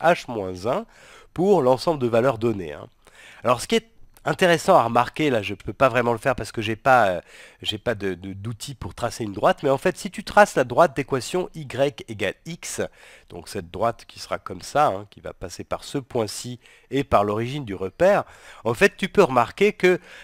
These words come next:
euh, les, ces deux segments de droite sont symétriques par rapport à cette diagonale-là, hein, la diagonale du, du premier cadran, on peut dire. Donc c'est la droite d'équation y égale x. Et en fait, ça, c'est tout à fait normal, puisque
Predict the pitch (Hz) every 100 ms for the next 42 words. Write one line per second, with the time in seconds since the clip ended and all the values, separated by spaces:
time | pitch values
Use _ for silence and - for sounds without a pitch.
0 | - 110 104 127 131 131 120 110 104 -
1 | 147 123 202 - 170 139 127 131 208 -
2 | 170 - 233 208 - 208 190 - 165 143
3 | 139 151 147 113 - 143 - 98 92 120
4 | 104 98 104 90 87 127 85 76 82 -
5 | 87 90 104 92 87 82 92 - 98 104
6 | 104 87 98 156 104 95 92 165 135 -
7 | - - _ - - 98 87 104 107 95
8 | 101 90 139 104 104 139 101 90 82 139
9 | - - 82 _ _ _ - _ 123 131
10 | 190 - 190 - 135 175 - 170 160 127
11 | 110 175 233 - 165 -